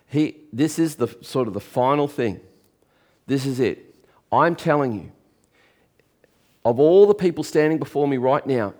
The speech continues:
every man, every man here will die. You will not return.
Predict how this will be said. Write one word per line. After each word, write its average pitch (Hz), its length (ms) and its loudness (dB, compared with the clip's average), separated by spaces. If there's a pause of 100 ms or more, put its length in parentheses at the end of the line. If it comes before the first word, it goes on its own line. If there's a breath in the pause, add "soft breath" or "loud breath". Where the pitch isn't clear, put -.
(100)
every 160 540 0
man, 110 600 -2 (160)
every 175 520 2 (260 loud breath)
man 113 540 -2
here 113 360 -2
will 113 240 -4
die. 95 500 -6 (240 soft breath)
You 131 160 0
will 139 220 2
not 151 220 0
return. 123 500 -6